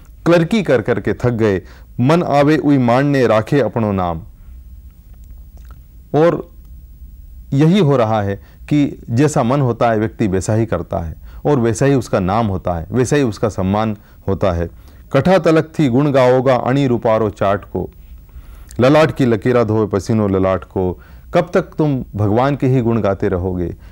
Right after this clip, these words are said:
कब तक तुम केवल इधर उधर की बातें करते रहोगे? कब तक केवल मंदिरों तीर्थों में जा जाकर अपने भाग्य को बदलने की दरखास्त लगाते रहोगे, एक अर्जी लगाते रहोगे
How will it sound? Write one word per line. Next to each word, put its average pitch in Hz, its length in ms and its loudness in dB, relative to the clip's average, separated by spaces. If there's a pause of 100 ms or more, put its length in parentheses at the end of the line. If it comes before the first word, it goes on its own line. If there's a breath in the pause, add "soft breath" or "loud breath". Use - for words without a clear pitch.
(120)
कब 147 200 0
तक 190 60 0
तुम 180 280 -2
केवल 170 480 0
इधर 139 220 2
उधर 139 220 0
की 131 140 -2
बातें 104 320 0
करते 98 280 -2
रहोगे? 92 500 -2 (300 soft breath)
कब 139 180 0
तक 170 220 -2
केवल 143 420 0 (280 soft breath)
मंदिरों 135 440 2
तीर्थों 120 420 -2
में 127 180 0
जा 107 140 2
जाकर 120 300 0
अपने 117 220 -2
भाग्य 113 400 -2
को 120 180 -2
बदलने 120 440 0
की 117 260 -2 (500 loud breath)
दरखास्त 156 480 0
लगाते 110 400 0
रहोगे, 98 480 -2 (520 soft breath)
एक 147 180 0
अर्जी 131 340 0
लगाते 113 380 0
रहोगे 98 440 -2